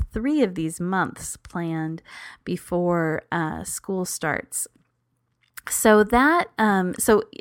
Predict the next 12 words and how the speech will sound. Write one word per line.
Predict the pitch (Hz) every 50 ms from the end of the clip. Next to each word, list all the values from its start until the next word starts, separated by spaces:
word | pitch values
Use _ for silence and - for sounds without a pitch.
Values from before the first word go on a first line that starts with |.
| - _ _ _ -
again, | 214 208 214 180 156 - 165
if | - - 202 - - -
you're | 254 262 254
interested | - - 214 226 - 247 240 - 262 240
and | 214 202 196
you'd | 196 190 185 -
like | 185 180 175 -
a | 180
little | 180 190 190 208 214
bit | 220 214 208
of | 190 196
support | - - - - - - - 180 180 196 277 - -